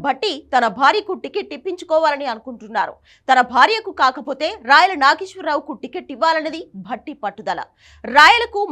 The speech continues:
మరో నేత తుమ్మల సపోర్ట్ కూడా ఉంది. ఇలాంటి పరిణామాల మధ్య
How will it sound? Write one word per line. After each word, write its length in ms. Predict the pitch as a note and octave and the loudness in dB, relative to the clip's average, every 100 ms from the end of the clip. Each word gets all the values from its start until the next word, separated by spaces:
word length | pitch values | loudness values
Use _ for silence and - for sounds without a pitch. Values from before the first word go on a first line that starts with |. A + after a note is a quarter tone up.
| A#3 | 2
మరో 180 | D4 F#4+ F#4 | 4 4 0
నేత 260 | - G4 G4 | -2 -4 -4
తుమ్మల 220 | F#4 G4 F#4+ D#4 | -4 -2 -2 -6
సపోర్ట్ 300 | D4+ F4 C#4+ | -8 -12 -8
కూడా 160 | D4+ B3+ G3 | -2 -2 -2
ఉంది. 160 | D#3 _ _ - C4+ | -14 _ _ -8 6
ఇలాంటి 300 | G#4 C5 B4+ G4+ | 6 6 0 -2
పరిణామాల 400 | E4+ E4+ D4 B3+ A3 | -2 0 0 0 -2
మధ్య 260 | F#3+ D#4 | -4 -2